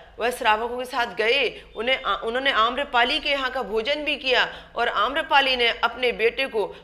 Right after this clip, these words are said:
हमेशा के लिए सेवा में, जो चिकित्सक था, पहला डॉक्टर था वो, उन्होंने सेवा में लगा दिया यहाँ पर बुद्ध के श्रावकों की सेवा में। यानी इतना बड़ा योगदान था आम्रपाली का कि जो भूमि उसे मिली थी, उसकी personal थी,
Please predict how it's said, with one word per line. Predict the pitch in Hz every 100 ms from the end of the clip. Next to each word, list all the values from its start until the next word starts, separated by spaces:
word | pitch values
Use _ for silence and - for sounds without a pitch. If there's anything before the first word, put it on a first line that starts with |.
| -
हमेशा | 220 277 302 277
के | 254 247
लिए | 220 214
सेवा | - 240 247 247
में, | 220 190 - - 190
जो | 233
चिकित्सक | 233 240 330 330 254 -
था, | 196
पहला | - 277 302
डॉक्टर | 277 208 175 185
था | 170 160
वो, | 156 147 - - -
उन्होंने | 214 220 185
सेवा | - 190 196
में | 190 254 392 - - -
लगा | 190 196 202
दिया | 170 185 175
यहाँ | 175 175 185
पर | 180 262 - - -
बुद्ध | 180 196 233
के | - 247
श्रावकों | 247 220 185 185 202 180
की | 240 277
सेवा | - 220 180
में। | 143 139 - - - -
यानी | - 320 359
इतना | 330 - 254 - 294 311 359 330
बड़ा | 277 302
योगदान | 262 247 262 262 294 302 277
था |
आम्रपाली | 240 233 233 226 220 220
का | 226 233 254
कि | 294
जो | 247 262 330
भूमि | 214 240 277 339
उसे | 311 277 302 349
मिली | 294 285
थी, | 269
उसकी | 285 - 277
personal | 247 233 269 285 247
थी, | 233